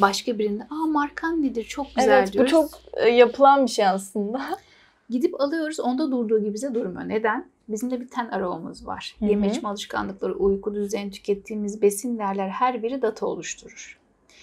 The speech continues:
Speaker 1: Ve başkasına sekiz on saat kalan bir parfümün bize kalmamasının en büyük sebebi ten onaylamadığı kokuyu arındırır.
Speaker 2: Hmm.
Speaker 1: O yüzden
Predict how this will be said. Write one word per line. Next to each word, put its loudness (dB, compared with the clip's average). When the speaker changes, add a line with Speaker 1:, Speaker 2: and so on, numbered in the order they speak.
Speaker 1:
Ve 6
başkasına 0
sekiz 0
on 2
saat -4
kalan -2
bir -4
parfümün -6
bize -2
kalmamasının 0
en -2
büyük 0
sebebi -4
ten -2
onaylamadığı -2
kokuyu -6
arındırır. -6
Speaker 2:
Hmm. -12
Speaker 1:
O 4
yüzden 0